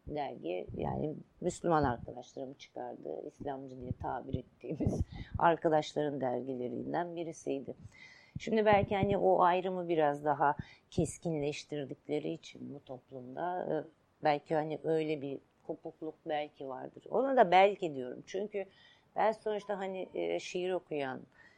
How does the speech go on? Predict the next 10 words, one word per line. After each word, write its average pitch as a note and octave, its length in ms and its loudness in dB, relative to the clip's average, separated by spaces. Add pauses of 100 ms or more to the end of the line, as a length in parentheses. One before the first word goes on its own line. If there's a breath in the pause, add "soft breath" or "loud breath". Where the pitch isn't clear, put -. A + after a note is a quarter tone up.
(160 loud breath)
kitaba E3+ 360 -6
meyleden, D3 800 -6 (320)
okumaya E3 540 -2
çalışan, D3 640 -2 (180)
sorgulayan D#3+ 840 0
insanların D#3 840 -6
hani D#3 260 -10
bu D#3+ 60 -12
tür F3 220 -10
ayrımlara, D3+ 840 0